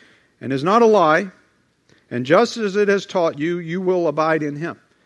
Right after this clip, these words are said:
In other words, John was so confident in the ministry of the Holy Spirit that even before the completion of the New Testament, all of the words written of the New Testament, he was so confident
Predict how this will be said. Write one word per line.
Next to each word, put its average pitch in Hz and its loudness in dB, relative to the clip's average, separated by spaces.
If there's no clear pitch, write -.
In 196 4
other 302 6
words, 226 6
John 269 4
was 208 2
so 277 2
confident 202 2
in 180 -2
the 175 -2
ministry 220 0
of 175 0
the 185 0
Holy 180 0
Spirit 185 0
that 190 4
even 285 4
before 226 4
the 214 4
completion 185 -2
of 170 -6
the 165 -4
New 202 -2
Testament, 208 -6
all 214 2
of 208 0
the 226 2
words 196 2
written 202 0
of 185 -6
the 175 -4
New 196 -4
Testament, 170 -8
he 226 0
was 214 4
so 247 6
confident 208 0